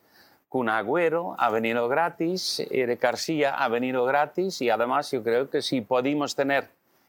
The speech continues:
el dinero, han sido jugador-, jugadores para fichar. Y yo creo que ellos también saben y han venido con muchas ganas y quieren estar aquí, sabiendo la situación económica del club.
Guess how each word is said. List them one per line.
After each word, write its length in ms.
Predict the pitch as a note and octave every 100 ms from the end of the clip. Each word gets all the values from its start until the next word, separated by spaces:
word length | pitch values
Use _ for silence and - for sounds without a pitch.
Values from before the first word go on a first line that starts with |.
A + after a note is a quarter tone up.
| -
el 220 | A#2+ A2
dinero, 680 | B2 B2+ C#3 D3+ E3+ F#3+ - _ _ _ _ _ _ -
han 200 | C3+ B2
sido 280 | C#3+ C3
jugador-, 400 | B2 B2+ C#3+ E3+
jugadores 480 | - C3+ B2 C3 D#3
para 200 | - B2+
fichar. 520 | G#2+ G2 - B2 G#2 - _ -
Y 240 | G2+ F#2+
yo 200 | F#2 G2+
creo 340 | - A2+ A2+ A#2
que 580 | C3+ B2 A#2+ A#2+ G#2+ A2
ellos 260 | B2 A#2+
también 320 | - A#2 B2
saben 400 | A#2+ C3 B2+ C3
y 100 | B2
han 240 | A#2+ A#2 B2
venido 400 | B2 C3 B2+ A#2+
con 120 | A#2+
muchas 280 | B2 A#2+ B2
ganas 600 | A2+ C3+ D#3 F#3+ - - _ _ - -
y 140 | A#2
quieren 320 | G2+ B2+ B2 B2
estar 300 | A#2+ C3+ B2
aquí, 440 | A#2+ C#3+ F3 F#3+ -
sabiendo 1040 | - B2+ A#2 B2 B2+ B2 B2 B2 A#2+ A#2
la 160 | A#2 A#2+
situación 720 | - A#2 A#2+ A#2 - C3 B2
económica 640 | A#2+ A#2 B2 B2 B2 A#2+
del 240 | A#2 A#2 A2+
club. 320 | C#3 E3+